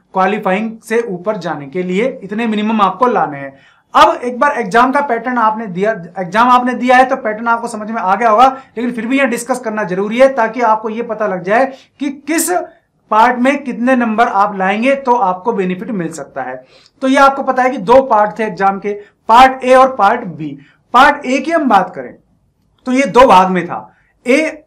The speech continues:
जो पार्ट है वो दो भाग में था। पहले भाग में था आपका जीके, जिसमें पचास क्वेश्चन थे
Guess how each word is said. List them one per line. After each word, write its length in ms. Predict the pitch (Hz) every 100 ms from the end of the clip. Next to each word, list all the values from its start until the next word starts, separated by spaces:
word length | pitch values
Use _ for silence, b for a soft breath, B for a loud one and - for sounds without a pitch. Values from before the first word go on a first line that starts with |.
| -
जो 200 | 170 226
पार्ट 320 | 220 196 202
है 60 | 262
वो 100 | 247
दो 200 | 175 247
भाग 220 | 208 196
में 100 | 214
था। 80 | -
पहले 300 | - 196 240
भाग 240 | 196 190 202
में 100 | 220
था 80 | 220
आपका 280 | 202 - 208
जीके, 460 | 139 196 254 240 233
जिसमें 380 | 190 190 214 226
पचास 380 | 185 175 208 -
क्वेश्चन 360 | 240 226 247 247
थे 180 | 240